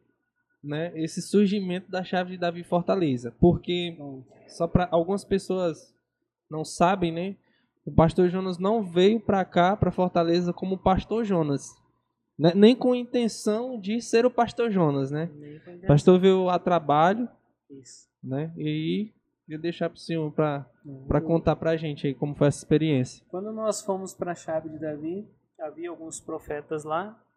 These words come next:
Speaker 2: na Chave de Davi, e que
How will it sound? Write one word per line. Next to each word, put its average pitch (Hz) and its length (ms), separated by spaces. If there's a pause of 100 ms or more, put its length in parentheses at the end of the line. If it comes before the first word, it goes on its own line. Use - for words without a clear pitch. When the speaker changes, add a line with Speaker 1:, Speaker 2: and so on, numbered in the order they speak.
(220)
Speaker 2:
na 151 180
Chave 147 320
de - 100
Davi, 165 400 (840)
e 151 200 (100)
que 214 320